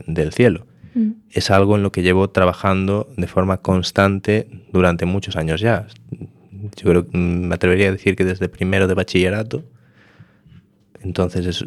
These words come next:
Speaker 1: algo que trabajo ya de forma diaria durante
Speaker 2: ¿Y de qué
Speaker 1: seis, siete
Speaker 2: manera,
Speaker 1: años.
Speaker 2: si lo puedes compartir?
Speaker 1: Claro, yo creo que es un, un cúmulo de, de muchos factores, ¿no? Un poco,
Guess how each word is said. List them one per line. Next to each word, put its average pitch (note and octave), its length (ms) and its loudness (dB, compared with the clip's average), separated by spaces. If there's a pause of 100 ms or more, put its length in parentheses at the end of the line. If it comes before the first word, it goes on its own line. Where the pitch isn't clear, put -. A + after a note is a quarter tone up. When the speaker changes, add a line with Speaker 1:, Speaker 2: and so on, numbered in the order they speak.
Speaker 1:
algo F#2 200 4
que G2 180 -2
trabajo G2 560 2
ya G2+ 280 0 (140)
de F2+ 180 0
forma G#2 440 2
diaria G2+ 720 2 (680)
durante E3 220 2
Speaker 2:
¿Y - 20 -2
de A#3 60 -2
qué A#3 40 -4
Speaker 1:
seis, - 280 2
siete G#3+ 240 2
Speaker 2:
manera, F#3+ 120 0
Speaker 1:
años. B2+ 260 -4
Speaker 2:
si A3 280 -10
lo G#3+ 120 -8
puedes A3 960 -10
compartir? A#3 540 -4 (640)
Speaker 1:
Claro, F#2 240 6
yo G2+ 140 2
creo A2+ 160 2
que A#2 80 0
es - 140 -6
un, G2 1080 -2 (680)
un A2 100 4
cúmulo A#2+ 340 4
de, G2+ 300 0
de F#2+ 140 -4
muchos G2 300 -6
factores, A2+ 460 2
¿no? G#2+ 140 -4
Un A#2+ 320 -8
poco, F2+ 340 0